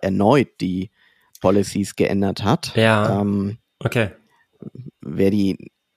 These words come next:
Speaker 1: ein bisschen in diesem Thema drin ist, weiß jetzt auch, dass wir mit der Firma S A P gearbeitet haben.
Speaker 2: Mhm.
Speaker 1: Denn, äh, die haben jetzt erneut die ganzen Lizenzen umgestellt
Speaker 2: Mhm.
Speaker 1: und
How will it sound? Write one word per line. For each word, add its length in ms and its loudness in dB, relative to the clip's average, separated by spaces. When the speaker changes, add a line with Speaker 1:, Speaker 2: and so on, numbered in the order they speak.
Speaker 1:
ein 120 -10
bisschen 380 2
in 140 2
diesem 280 2
Thema 240 2
drin 200 0
ist, 180 -2
weiß 220 0
jetzt 220 -2
auch, 180 2
dass 200 -4
wir 100 2
mit 140 0
der 80 0
Firma 220 0
S 120 -4
A 60 -2
P 160 -2
gearbeitet 460 0
haben. 200 0
Speaker 2:
Mhm. 240 4
Speaker 1:
Denn, 560 2
äh, 380 4
die 180 0
haben 160 4
jetzt 140 0
erneut 360 2
die 60 2
ganzen 280 0
Lizenzen 540 0
umgestellt 800 2
Speaker 2:
Mhm. 260 0
Speaker 1:
und 440 -2